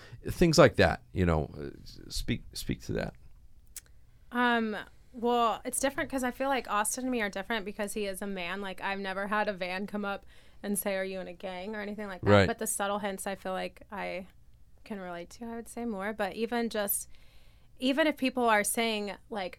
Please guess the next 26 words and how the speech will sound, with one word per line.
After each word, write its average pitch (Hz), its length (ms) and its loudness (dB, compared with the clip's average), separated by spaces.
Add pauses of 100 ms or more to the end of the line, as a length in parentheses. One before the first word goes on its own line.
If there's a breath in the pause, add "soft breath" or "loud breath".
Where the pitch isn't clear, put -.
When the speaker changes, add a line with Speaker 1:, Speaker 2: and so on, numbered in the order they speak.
Speaker 2:
"Oh, 262 180 2
you're 247 160 2
so 285 220 0
pretty 285 420 -2
for 233 200 0
a 214 60 0
black 208 320 -2
girl," 185 440 -4 (140)
or 233 80 -2
just, 277 240 2
like, 294 200 4
Speaker 1:
<laughs> - 20 -8
Speaker 2:
little, 143 360 12
Speaker 1:
Oh, - 160 10
yeah. 120 300 12
Speaker 2:
like, 285 160 10
little 269 240 8
thing, 254 340 6 (120)
little 277 240 6
things 294 280 6
like 254 160 4
that 247 180 10
where 233 80 6
I'm 226 80 4
like, 214 220 4 (140)
"Oh, 330 480 6